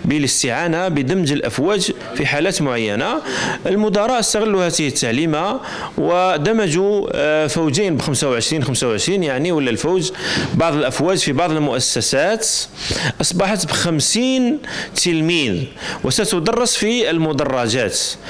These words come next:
يعني، آه، احنا بالنسبة لنا هذا الأمر غير مقبول ومرفوض رفضا قاطعا،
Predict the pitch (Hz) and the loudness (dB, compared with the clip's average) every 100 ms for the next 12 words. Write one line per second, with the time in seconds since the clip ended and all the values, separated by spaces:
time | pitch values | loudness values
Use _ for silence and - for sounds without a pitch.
0 | - - - 254 240 240 233 220 202 196 | -8 -4 -2 0 0 2 2 2 2 0
1 | 180 208 190 202 185 165 190 214 190 175 | 0 0 2 0 0 0 2 0 0 0
2 | 165 175 185 151 185 175 135 - 135 226 | 0 0 0 0 0 0 0 0 2 2
3 | 208 160 127 - 196 135 139 110 117 95 | 2 0 0 0 2 2 0 0 -2 -2
4 | 185 156 131 180 | -2 -2 -2 0